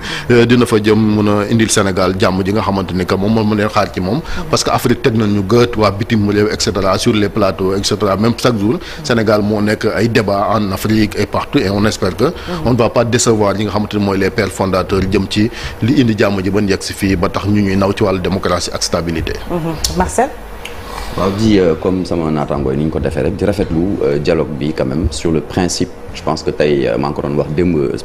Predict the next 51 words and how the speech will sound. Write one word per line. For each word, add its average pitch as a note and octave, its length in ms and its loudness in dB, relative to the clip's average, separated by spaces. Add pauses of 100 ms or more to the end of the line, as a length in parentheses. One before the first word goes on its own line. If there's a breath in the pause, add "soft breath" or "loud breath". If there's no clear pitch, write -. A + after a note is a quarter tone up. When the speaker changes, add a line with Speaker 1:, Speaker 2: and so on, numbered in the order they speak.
Speaker 3:
fekkee D2+ 300 -4
ne D2+ 80 0
ne D2+ 180 0
dañu C#2+ 720 0
demoon D#2+ 320 0
sax D2+ 200 -6
ba D#2+ 160 0
ay D2+ 200 0
xeex - 340 -4
yu D2+ 140 -2
gën F2 100 0
a F2+ 40 0
mag F2 260 0
ci - 160 -8
àdduna D2 300 0
bi C#2+ 100 0
amoon D2 300 -2
te C#2+ 120 -4
ñu C#2+ 100 0
mujjee D2+ 400 -2
ci - 160 -4
ay D2 140 2
dialogue D2 280 -2 (100)
ba C#2+ 80 -2
mi-, D2+ 160 -2 (200)
mujjantal D#2+ 460 0
bi, C#2 140 -2 (760 loud breath)
euh, B1+ 500 2 (120)
tension D2+ 300 0
yi C#2+ 80 0
mujj C#2+ 260 -2
jàll, C2 400 0
c'est, C2+ 300 0
c'est - 120 -4
quand C#2+ 140 -4
même D2 160 0
à C#2+ 120 0
louer, D2+ 540 0
euh, A#1+ 240 2
li C2+ 140 0
nga C#2+ 80 0
xamante C#2+ 320 -2
ne C#2 80 -2
moom C#2 180 -2
mooy C2 160 -2
dialogue C2+ 260 -2
bi C2+ 140 -4
jot - 140 -4
a - 160 -2
am, D2 260 -2
euh, C2+ 40 -4